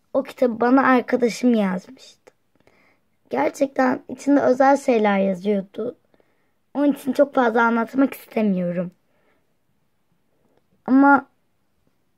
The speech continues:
içindeki sözler o kadar büyüleyiciydi ki o gün annemlerin yanına ilk defa güler yüzle hoplaya zıplaya mutlu bir şekilde gittim.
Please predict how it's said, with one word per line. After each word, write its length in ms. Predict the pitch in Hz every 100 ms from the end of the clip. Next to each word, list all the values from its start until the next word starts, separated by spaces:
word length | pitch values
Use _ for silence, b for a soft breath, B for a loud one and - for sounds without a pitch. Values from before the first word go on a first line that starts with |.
| _ _ _ _ _
içindeki 880 | - - 269 262 254 - - - 233
sözler 520 | - 277 254 262 254 -
o 100 | 254
kadar 440 | 262 269 269 247
büyüleyiciydi 1040 | 269 262 254 254 254 - 285 285 262 285
ki 300 | - 247 254 _ _ _ _ _ _ _ _ -
o 200 | 262 214
gün 280 | 233 233 285
annemlerin 840 | 233 247 240 233 240 240 226 233 233
yanına 300 | 214 214 214
ilk 340 | - 262 -
defa 340 | 233 - 226 220
güler 440 | 220 226 226 226
yüzle 380 | 214 202 190 214 B B B
hoplaya 520 | 254 247 - 247 247
zıplaya 440 | 220 220 - 226 220
mutlu 340 | 208 196 214
bir 60 | 175
şekilde 460 | - - - -
gittim. 420 | - - _ -